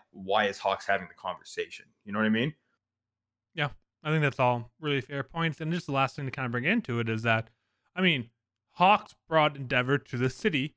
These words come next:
Speaker 2: and as they're sitting down at lunch, he is attacked by one of the strongest Nomus ever. And now we're seeing him meeting with the League of Villains. I mean, I think there's probably some kind of correlation there. I mean, I don't think that's by chance that he's talking about all these Nomus in his shadow, and then one comes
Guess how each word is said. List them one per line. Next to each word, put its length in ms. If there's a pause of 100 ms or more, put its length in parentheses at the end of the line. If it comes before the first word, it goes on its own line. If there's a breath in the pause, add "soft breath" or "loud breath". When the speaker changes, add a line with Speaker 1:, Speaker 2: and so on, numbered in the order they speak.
(340)
Speaker 2:
and 140
as 160
they're 80
sitting 400
down 240
at 60
lunch, 440 (280)
he 160
is 80
attacked 480
by 180
one 300
of 40
the 60
strongest 400
Nomus 420 (120)
ever. 380 (260)
And 200
now 200
we're 140
seeing 340
him 220
meeting 240
with 120
the 80
League 220
of 80
Villains. 360
I 120
mean, 160
I 120
think 220
there's 140
probably 220
some 260
kind 240
of 180
correlation 640
there. 160
I 80
mean, 140 (240 soft breath)
I 80
don't 120
think 120
that's 160
by 120
chance 360
that 120
he's 120
talking 320
about 240 (220)
all 180
these 140
Nomus 360
in 80
his 100
shadow, 520
and 120
then 180
one 240
comes 440